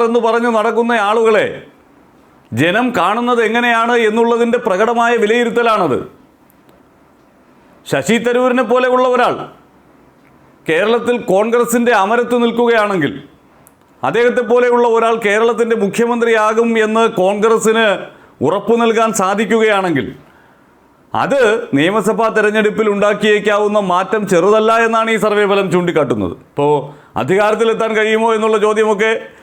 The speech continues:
തെരഞ്ഞെടുപ്പ് അടുത്ത് മാത്രമേ നമുക്ക് പറയാൻ സാധിക്കൂ. പക്ഷേ ഇപ്പോഴും ഈ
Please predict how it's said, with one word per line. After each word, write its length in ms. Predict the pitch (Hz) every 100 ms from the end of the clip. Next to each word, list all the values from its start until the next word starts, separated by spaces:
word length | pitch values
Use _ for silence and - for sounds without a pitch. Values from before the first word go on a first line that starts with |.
| - -
തെരഞ്ഞെടുപ്പ് 420 | 226 233 240 226
അടുത്ത് 200 | 214 220 220
മാത്രമേ 280 | 208 208 208
നമുക്ക് 200 | 196 190 180
പറയാൻ 240 | 170 175 156
സാധിക്കൂ. 240 | 135 131 127
പക്ഷേ 160 | 135 202 143
ഇപ്പോഴും 360 | 185 226 165 - - - - - _ _ -
ഈ 20 | 104